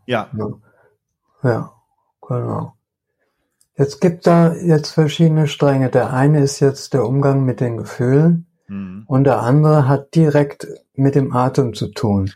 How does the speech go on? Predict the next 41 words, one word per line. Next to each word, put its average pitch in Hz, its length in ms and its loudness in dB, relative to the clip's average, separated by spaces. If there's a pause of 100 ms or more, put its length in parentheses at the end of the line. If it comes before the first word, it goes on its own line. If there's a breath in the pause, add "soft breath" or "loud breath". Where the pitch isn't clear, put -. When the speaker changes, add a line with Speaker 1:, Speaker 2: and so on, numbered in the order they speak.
(140)
Speaker 1:
Okay, 131 220 -4
lass 123 200 -2
uns 165 100 -4
bei 151 100 -2
dem 143 140 -6
Atmen 120 320 -4
erstmal 107 260 -8
bleiben. 87 380 -10
Ich 98 100 -16
denke, 117 180 -10
zu 123 100 -8
den 101 120 -8
Gefühlen 120 340 -10
<laughs> 104 80 -8
werden 123 100 -2
wir 104 40 -4
auf 101 120 -8
jeden 110 160 -6
Fall 92 200 -8
kommen. 78 460 -10
Speaker 2:
Da, 131 240 2
da 127 180 0
kommen 127 260 -2
wir 123 100 2
noch 113 180 -2
dazu, - 400 -8
Speaker 1:
Mhm. 160 160 -4
Speaker 2:
ja. 135 180 -2 (220)
<clears throat> 165 260 2 (100)
Also, 139 460 2 (960 loud breath)
ich 147 180 -2
habe 165 180 2
das 165 200 0
ja 151 140 4
selber, 156 500 4 (360)
äh, 127 320 0 (380)
lange 135 460 2
Jahre 143 400 4
praktiziert - 760 -2
und, 139 320 -4 (460 soft breath)
äh, 127 320 4